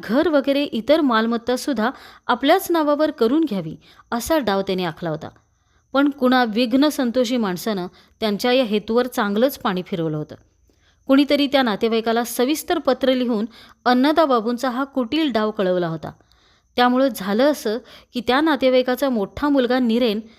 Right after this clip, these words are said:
ताबडतोब गावात दाखल झाला होता. तो अन्नदाबाबूंचा हेतू पूर्णपणे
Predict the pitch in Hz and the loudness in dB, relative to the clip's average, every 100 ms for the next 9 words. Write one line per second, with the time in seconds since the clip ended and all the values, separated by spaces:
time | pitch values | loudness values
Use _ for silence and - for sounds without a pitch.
0 | _ _ - 214 208 294 285 320 277 214 | _ _ -2 0 2 0 0 -2 0 -2
1 | 196 185 185 - 185 175 165 156 147 151 | -2 -4 -6 -6 -8 -6 -6 -6 -8 -14
2 | _ _ _ _ _ - 349 - 262 285 | _ _ _ _ _ -2 0 2 2 4
3 | 339 339 311 277 285 285 302 226 233 277 | 4 2 2 0 0 0 -2 -2 -4 -6
4 | 269 - 311 370 403 392 302 | -8 -6 0 2 2 0 0